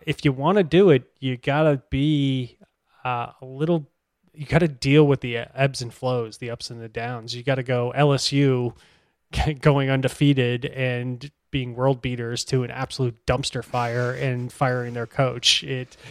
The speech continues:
is, that is more often the case than it is kind of this slow churn of, you know, seven, eight, nine, some-, sometimes ten win seasons.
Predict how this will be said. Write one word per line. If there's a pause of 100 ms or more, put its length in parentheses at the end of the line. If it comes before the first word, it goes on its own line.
(180)
is, (100)
that
is (180)
more
often
the
case
than
it
is
kind
of
this
slow
churn
of, (160)
you
know,
seven,
eight,
nine,
some-,
sometimes
ten
win
seasons.